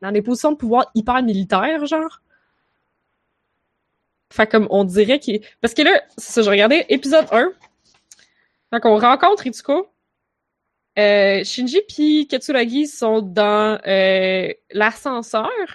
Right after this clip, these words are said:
puis les portes rouvrent, puis Ritsuko, elle rentre, puis elle s'impose à Kitsuragi, mais genre, elle y rentre dedans avec son chest.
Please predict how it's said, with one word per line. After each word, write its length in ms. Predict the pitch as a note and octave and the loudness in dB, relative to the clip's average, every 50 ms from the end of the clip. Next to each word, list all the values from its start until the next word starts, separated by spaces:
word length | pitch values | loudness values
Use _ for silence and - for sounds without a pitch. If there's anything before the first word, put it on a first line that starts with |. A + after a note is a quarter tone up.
| - _ _ _ _ _ _ _ _ _ _ | -20 _ _ _ _ _ _ _ _ _ _
puis 100 | - D#4+ | 0 0
les 120 | F#4+ E4 | 0 0
portes 280 | C#4 - D#4+ - - - | 2 0 -2 -2 -2 -8
rouvrent, 340 | C4 B3+ D#4 F#4 G#4 F#4 - | -4 0 2 2 0 0 -2
puis 140 | - B3+ A#3 | -6 -4 -4
Ritsuko, 340 | A#3+ A3+ - - - F4 | -4 -6 -8 -4 0 2
elle 140 | F4+ A#3+ A3 | 2 2 0
rentre, 540 | F#3+ A3+ A3 C#4+ G#4 G4+ E4+ - - - _ _ _ _ _ _ _ _ _ _ _ _ _ _ _ _ _ _ _ _ | 0 0 0 0 0 -4 -6 -10 -20 -20 _ _ _ _ _ _ _ _ _ _ _ _ _ _ _ _ _ _ _ _
puis 140 | - C4+ A#3+ - | -4 -2 0 0
elle 180 | A3 G#3 G#3+ | 0 0 0
s'impose 960 | - - - - D#4+ E4 F4+ E4+ - - C#4+ C#4+ D#4+ F4+ E4+ D4 B3 A#3 G#3 - | -4 -6 0 0 2 2 2 0 2 2 4 4 4 4 2 0 -2 -4 -6 -4
à 80 | - A3 | -6 -6
Kitsuragi, 580 | A3 - A3+ - - A#3+ A#3 A3+ A3 C4+ E4+ G#4+ | -4 -6 -10 -6 -6 -4 -4 -2 0 0 0 0
mais 100 | G4 B3+ | 0 -2
genre, 260 | A#3 A#3+ A#3 A3+ A3+ A3+ | 0 0 0 0 0 0
elle 120 | - A3 A3+ | 0 0 0
y 80 | A3+ A#3 | 2 2
rentre 200 | A#3+ C4+ F4 E4+ | 2 0 2 2
dedans 220 | C#4 A3+ G#3 B3+ | 0 0 0 0
avec 140 | D#4 F4+ - | -2 -4 -6
son 220 | - - F#3+ F3 - _ | -6 -6 -6 -6 -8 _
chest. 760 | - - - C#4 C#4 C4+ - - - - _ _ - - | -14 -10 -8 -6 -8 -8 -10 -20 -20 -20 _ _ -20 -20